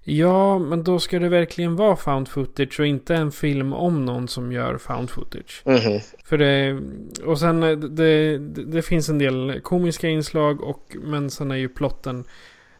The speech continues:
Speaker 1: det är ju rena sållet. <laughs> Så det finns många hål. Man fattar inte vad varje karaktär gör där överhuvudtaget. Så, ja, ja. Men, eh, den, den, den står med i samlingen, för jag vill
Speaker 2: Mhm.
Speaker 1: ha alla Rec-filmerna.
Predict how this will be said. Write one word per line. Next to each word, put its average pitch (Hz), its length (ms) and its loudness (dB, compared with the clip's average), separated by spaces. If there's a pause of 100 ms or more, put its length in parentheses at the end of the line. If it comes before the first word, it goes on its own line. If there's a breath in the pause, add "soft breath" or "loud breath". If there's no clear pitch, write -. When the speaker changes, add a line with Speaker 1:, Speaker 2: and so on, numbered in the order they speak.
(160)
Speaker 1:
det 147 100 2
är 139 80 6
ju 135 280 4
rena 127 600 0
sållet. - 640 -2 (100)
<laughs> - 200 6
Så 165 160 -2
det 160 280 0
finns 165 220 2
många 190 280 0
hål. 131 300 -2
Man 143 160 -2
fattar 139 380 -4
inte 127 200 -8 (100)
vad 127 220 -2
varje 127 360 -2
karaktär 127 640 -2
gör 131 280 0
där 135 260 0
överhuvudtaget. 127 800 -2 (160)
Så, - 80 -12 (800 soft breath)
ja, 127 160 -2
ja. - 100 -8 (1040 soft breath)
Men, 180 180 2
eh, 175 260 4
den, 185 440 0 (380)
den, 180 320 0 (100)
den 180 160 -2
står 160 220 -2
med 135 240 0
i 135 40 -6
samlingen, 131 640 -6
för 147 120 -6
jag 143 120 2
vill 123 100 4
Speaker 2:
Mhm. 135 100 4
Speaker 1:
ha 127 140 -2
alla 123 260 -2
Rec-filmerna. 139 760 -8